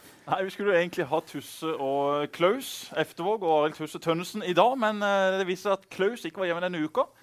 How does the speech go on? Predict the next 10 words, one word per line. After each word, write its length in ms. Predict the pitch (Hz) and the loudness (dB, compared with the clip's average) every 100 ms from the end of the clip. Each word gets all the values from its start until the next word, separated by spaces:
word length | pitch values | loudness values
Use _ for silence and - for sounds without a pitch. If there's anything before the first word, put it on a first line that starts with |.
| _ | _
så 140 | - 202 | -10 -2
da 160 | 202 | 0
måtte 240 | 202 180 190 | 0 -4 -2
vi 100 | 190 | -2
bringe 320 | 165 175 185 | 0 0 -2
inn 260 | 151 175 190 190 | 0 0 0 -2
to 320 | - 196 208 | -2 -2 0
menn 340 | 180 160 190 170 | 4 4 2 -2
som 240 | - 160 | -4 -2
er, 260 | 156 165 | 2 2